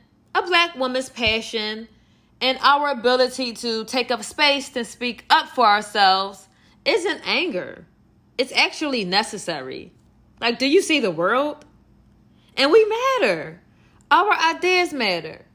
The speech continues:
Our voices matter. The other day, Kanye West held a rally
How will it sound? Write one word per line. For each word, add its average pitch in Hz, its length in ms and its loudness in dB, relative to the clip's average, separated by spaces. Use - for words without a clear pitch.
Our 302 300 2
voices 349 480 0
matter. 180 560 -4
The 247 140 2
other 285 280 2
day, 170 420 -2
Kanye 247 340 2
West 247 220 -2
held 226 220 -2
a 202 80 -6
rally 190 580 0